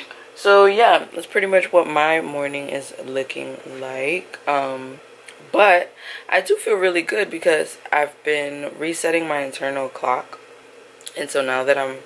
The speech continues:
sorta kinda getting back on that circadian rhythm, if I'm not mistaken, um, by eight thirty-four, which I think it is now.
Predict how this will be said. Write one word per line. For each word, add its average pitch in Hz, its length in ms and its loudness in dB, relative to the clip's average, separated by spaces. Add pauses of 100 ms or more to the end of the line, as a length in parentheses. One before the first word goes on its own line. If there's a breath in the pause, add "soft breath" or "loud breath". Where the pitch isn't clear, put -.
(520 loud breath)
sorta 156 360 2
kinda 147 280 -4
getting 135 260 -6
back 131 300 -2
on 135 260 -2
that 131 320 -4 (460 loud breath)
circadian 139 880 -4
rhythm, 147 460 -8 (140)
if - 120 -8
I'm 208 120 -4
not 202 160 -8
mistaken, 233 720 -10 (540 loud breath)
um, 151 600 0 (260)
by 147 220 2
eight 160 320 0 (440)
thirty-four, 170 480 0
which 147 200 -8
I 160 60 -10
think 156 220 -14
it 156 100 -12
is 160 160 -10
now. 156 420 -10